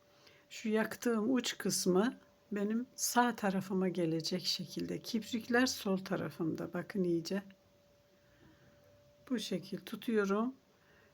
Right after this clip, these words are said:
Tığımı aradan girip mekiğin arasından girdim motifin. Bir halka çıkardım. Halkamın içerisinden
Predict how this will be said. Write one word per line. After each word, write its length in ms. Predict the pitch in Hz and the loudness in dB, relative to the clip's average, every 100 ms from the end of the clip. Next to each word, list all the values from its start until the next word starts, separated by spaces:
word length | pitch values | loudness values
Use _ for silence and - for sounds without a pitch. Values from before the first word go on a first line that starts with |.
| - - | -20 -16
Tığımı 400 | - 220 196 185 | 0 4 6 6
aradan 520 | 175 196 190 175 175 | 4 2 2 2 2
girip 420 | 175 185 220 269 - _ _ _ _ _ | 2 4 4 2 -4 _ _ _ _ _
mekiğin 440 | 214 196 - 180 180 | -2 -2 -2 0 2
arasından 720 | 190 233 - 190 170 165 160 | 2 0 -2 0 2 2 0
girdim 480 | 185 180 - 190 220 | -2 -4 2 2 4
motifin. 640 | 170 170 190 - 233 - - - - - - _ - | 2 -2 -6 -4 -4 -4 -14 -20 -20 -20 -20 _ -14
Bir 80 | 214 | -4
halka 380 | 220 190 190 185 | 2 2 2 0
çıkardım. 880 | - - - 196 175 185 190 262 - - _ _ _ _ _ - - - - | 0 -2 2 2 2 4 4 4 0 -14 _ _ _ _ _ -20 -20 -20 -6
Halkamın 560 | 247 247 - 190 175 | -2 0 0 2 2
içerisinden 920 | 165 - 185 170 165 175 170 220 349 | 0 0 0 0 0 0 2 4 4